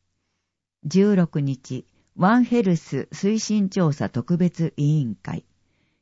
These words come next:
委員長報告案について。十七日、予算決算常任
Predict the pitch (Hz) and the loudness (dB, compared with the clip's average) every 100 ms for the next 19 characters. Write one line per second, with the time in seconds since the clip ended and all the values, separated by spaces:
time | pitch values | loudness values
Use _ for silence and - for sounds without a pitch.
0 | _ 180 208 226 196 190 180 180 185 180 | _ 2 4 4 2 2 2 2 0 0
1 | 165 - 139 107 71 - - 110 - - | -2 0 0 0 -4 -6 -10 -10 -12 -16
2 | - _ _ _ _ _ _ _ - 190 | -18 _ _ _ _ _ _ _ -2 0
3 | 202 - - 170 151 143 151 131 - _ | 0 -2 -2 2 2 0 -4 -6 -8 _
4 | _ 196 233 214 170 139 147 147 - 120 | _ -2 2 2 2 2 0 -2 -2 -4
5 | 107 120 165 190 185 175 | -4 0 2 4 4 2